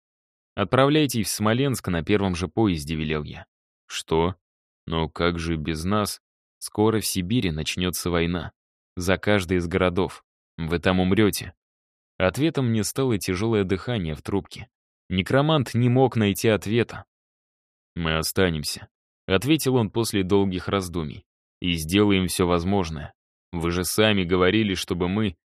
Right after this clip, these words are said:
бились до конца». Я слегка удивился. Двое бывших воров и убийц сейчас хотели остаться в зоне военных действий, чтобы спасти людей. Неужто это я так сильно на них повлиял? «Мы спасём столько людей, сколько сможем.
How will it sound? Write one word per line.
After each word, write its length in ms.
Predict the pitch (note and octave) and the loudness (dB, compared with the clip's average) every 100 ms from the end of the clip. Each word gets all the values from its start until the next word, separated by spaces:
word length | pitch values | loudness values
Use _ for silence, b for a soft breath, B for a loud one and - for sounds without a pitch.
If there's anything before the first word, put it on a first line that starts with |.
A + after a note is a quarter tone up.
| - | -8
бились 500 | D#2+ F#2 G#2 G2+ F2 | 2 4 4 2 2
до 140 | G2+ | 2
конца». 600 | G2 F#2+ F2 A2+ G2+ E2 _ _ _ _ _ _ - | 4 2 2 2 2 0 _ _ _ _ _ _ -8
Я 280 | F#2 A2+ C#3 | -2 -2 -2
слегка 420 | - C3+ - C3 | -2 -2 0 0
удивился. 680 | B2+ A#2 A#2+ C3 - - - _ _ _ _ | 2 2 0 0 -2 -10 -16 _ _ _ _
Двое 360 | F#2+ G2 D3 D#3 | -6 0 2 2
бывших 420 | B2 D#3 - F#2+ | 2 -2 -2 -2
воров 360 | F#2+ G2+ C3 - | 0 2 0 -2
и 40 | |
убийц 520 | F#2+ F2+ C#3 C3 - _ _ _ - | -4 -2 -4 -6 -10 _ _ _ -12
сейчас 440 | - - D#3+ C#3 | -6 -2 0 -2
хотели 340 | - F#2+ B2+ B2 | -4 -4 0 0
остаться 560 | G#2+ - C#3+ - B2+ | 0 0 -2 -2 -4
в 80 | G#2+ | -4
зоне 360 | F2+ A#2+ C3 A2+ | -2 0 0 2
военных 480 | A#2 B2 B2 A2+ | 2 2 2 0
действий, 540 | F#2+ F#2+ A#2 A2+ - F#2+ | 0 0 0 -2 -2 -2
чтобы 340 | - G#2+ A2 | -2 -2 0
спасти 520 | G2 - E2+ - - | 0 0 -2 -2 -4
людей. 460 | G2 F2 F#2 F#2 - _ _ _ _ | -2 -2 -4 -6 -8 _ _ _ _
Неужто 520 | F#2+ F2 G#2 C3 - | 0 4 4 2 2
это 200 | E3 D#3+ | 2 4
я 240 | D#3+ D#3+ F#3 | 4 6 4
так 180 | F3+ - | 2 0
сильно 320 | E3+ D#3 A2 | 0 2 4
на 100 | F#2+ | 4
них 220 | F#2+ F2 | 4 2
повлиял? 600 | - F2+ F#2 G2+ D#2 D2+ _ _ _ _ | 0 2 2 2 -2 -6 _ _ _ _
«Мы 180 | E2 E2 | -6 -4
спасём 460 | - F2 E2+ G2 F2+ | 0 0 2 0 0
столько 400 | - G#2 G#2 G2+ | 2 2 4 2
людей, 300 | G2 G#2+ G2+ | 2 2 2
сколько 360 | - G2+ G#2 | 2 0 0
сможем. 500 | - A#2 A#2 D#2+ - | 0 2 2 0 -6